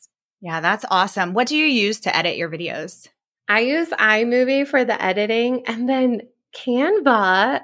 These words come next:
Speaker 2: has
Speaker 1: Really?
Speaker 2: little video templates.
Speaker 1: Uh-huh.
Speaker 2: So I'll create, like, little slides with videos that are moving, and then I'll download those and overlay them on top of my mo-, my iMovie.
Speaker 1: Oh my gosh, that sounds very cool, but very complicated.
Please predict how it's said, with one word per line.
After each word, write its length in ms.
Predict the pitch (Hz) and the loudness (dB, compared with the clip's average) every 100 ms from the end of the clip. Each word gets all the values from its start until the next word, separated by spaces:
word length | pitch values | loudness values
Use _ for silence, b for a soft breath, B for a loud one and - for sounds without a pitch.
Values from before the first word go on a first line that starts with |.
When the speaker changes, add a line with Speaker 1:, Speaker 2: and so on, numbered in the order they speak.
| _ - | _ -14
Speaker 2:
has 360 | - 240 247 | -6 -2 0
Speaker 1:
Really? 320 | 226 240 359 480 523 202 | 0 0 0 0 -2 -2
Speaker 2:
little 440 | 220 240 254 208 | 0 4 2 2
video 400 | 190 196 247 269 | 0 2 2 2
templates. 680 | 277 294 302 330 330 339 339 - _ _ _ - | 0 -2 0 2 2 0 -4 -20 _ _ _ -16
Speaker 1:
Uh-huh. 200 | 175 175 | -6 0
Speaker 2:
So 160 | 240 233 | 2 2
I'll 240 | 220 233 | 0 -2
create, 300 | - 277 247 | 0 0 2
like, 160 | 233 208 | 0 0
little 280 | 208 214 | 2 2
slides 540 | 247 208 190 185 202 202 | 0 0 2 2 0 -2
with 180 | 190 180 | -6 -2
videos 360 | 180 185 202 208 | 0 2 2 2
that 120 | 202 | 2
are 100 | 185 | 2
moving, 540 | 180 175 202 214 226 | 0 0 0 -2 -2
and 120 | 196 | -2
then 100 | 196 | 0
I'll 160 | 185 175 | 0 2
download 480 | 180 165 180 202 202 | 2 2 2 0 2
those 240 | 220 214 | 0 0
and 120 | 190 - | -2 0
overlay 460 | 175 180 185 175 | 0 2 2 2
them 200 | 175 175 | 2 2
on 120 | 165 165 | 0 -2
top 320 | - 170 - | 0 0 0
of 100 | 180 | -4
my 160 | 156 | -4
mo-, 180 | 143 - - - | -8 -10 -12 -6
my 320 | 170 151 - 151 | -2 -2 -2 0
iMovie. 640 | 180 180 151 - - - _ _ _ _ | 0 0 -4 -6 -10 -12 _ _ _ _
Speaker 1:
Oh 60 | 202 | -14
my 140 | 208 | -8
gosh, 320 | 196 262 - - | -2 -2 -2 -6
that 180 | 190 | -8
sounds 280 | - 202 185 | -4 -4 -4
very 280 | 180 185 202 | 0 2 2
cool, 280 | - 208 180 | 0 -2 0
but 280 | 175 151 - _ - | 2 0 -2 _ -18
very 640 | 175 175 165 175 175 - _ _ - | -8 -2 0 0 -2 -6 _ _ -10
complicated. 600 | 190 175 175 160 - | -6 -6 -8 -8 -4